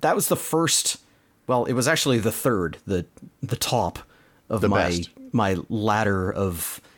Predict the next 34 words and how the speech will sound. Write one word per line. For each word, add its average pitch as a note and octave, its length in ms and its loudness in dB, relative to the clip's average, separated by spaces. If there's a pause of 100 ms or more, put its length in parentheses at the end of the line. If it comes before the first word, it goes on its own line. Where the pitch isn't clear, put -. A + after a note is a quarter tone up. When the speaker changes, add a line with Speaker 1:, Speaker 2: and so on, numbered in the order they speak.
(100)
Speaker 1:
increasingly A2 760 2
good F#2+ 380 0
cartoons. F#2+ 500 0
I'll G#2+ 120 2
get D#3 200 2
to D#3 100 2
the C3+ 140 6
others B2 340 4
in G#2 160 2
future A2 420 0
weeks, G2+ 340 0
but - 140 -2
now D3 280 2
why C#3 160 2
don't D#3 120 0
you D3+ 100 0
tell C#3+ 180 0
me D#3 160 2
what C#3+ 240 -2
cartoon D#3 460 0
you C#3+ 120 2
wanna G2+ 220 2
talk - 300 -2
about, F2 240 -2
or G#3+ 140 2
news, A2+ 400 2
or G#2+ 160 0
whatever. C3 380 2
What F#3 120 2
do D#4 60 2
you D#4+ 60 4
wanna E4 140 0
talk F4+ 280 0
about? F2 360 -2